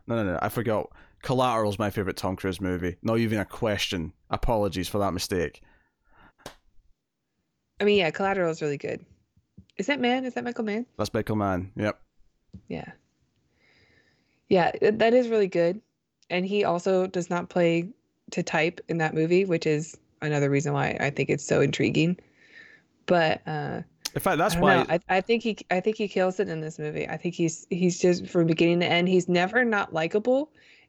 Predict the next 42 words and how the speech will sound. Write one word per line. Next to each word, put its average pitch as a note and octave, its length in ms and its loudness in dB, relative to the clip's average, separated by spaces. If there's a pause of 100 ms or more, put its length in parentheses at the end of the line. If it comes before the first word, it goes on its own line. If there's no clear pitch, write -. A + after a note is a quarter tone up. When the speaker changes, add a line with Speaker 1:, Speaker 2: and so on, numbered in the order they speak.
(120)
Speaker 2:
but F#3+ 180 2
you F3+ 80 -4
still G3+ 320 4
enjoy F3+ 340 4
watching E3+ 360 0
him D3+ 160 -8
die. - 320 -12 (280)
Speaker 1:
I - 60 0
think F#3 140 2
that's G3+ 280 0
why D3 280 6
I C3+ 140 4
Speaker 2:
<laughs> A2 40 0
Speaker 1:
pr-, A#2+ 220 0
I, B2 260 2
I A#2+ 60 2
think C3 180 -2
I A#2+ 80 2
like A2+ 160 2
the E2 60 -2
performance A2+ 560 -2
in F#2 200 -2 (180)
Collateral G2 520 0
is F#2+ 80 -6
because G#2 460 -2
he's, F#2+ 160 -2
he's F#2+ 240 -4
really G2+ 140 -2
good G2+ 100 0
as F#2 80 -4
a F#2 60 -4
villain. G#2+ 340 0 (260)
I'd B2 140 0
say F#3+ 260 0 (760)
I D3 40 2
don't G#3 100 4
know B3 40 6
if A3 60 2
it's G#3 120 0
my D3 80 4
next D#3+ 300 0
favorite F#3 460 0